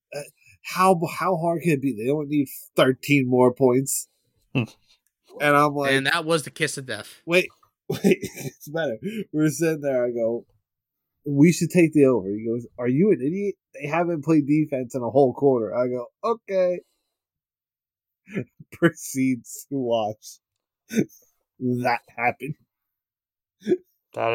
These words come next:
Speaker 2: is good old Jerry, if I ever heard a story.
Speaker 1: <gasps> Fucking hysterical. I was cracking up.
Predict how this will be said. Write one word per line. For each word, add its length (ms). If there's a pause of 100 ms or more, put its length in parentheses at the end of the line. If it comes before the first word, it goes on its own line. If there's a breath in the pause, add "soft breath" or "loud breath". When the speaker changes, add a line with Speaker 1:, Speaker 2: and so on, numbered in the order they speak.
(160)
Speaker 2:
is 240 (300)
good 140
old 300
Jerry, 400
if 100
I 100
ever 200
heard 160
a 60
story. 380
Speaker 1:
<gasps> 1300
Fucking 580
hysterical. 1120 (380 loud breath)
I 40
was 300
cracking 680
up. 240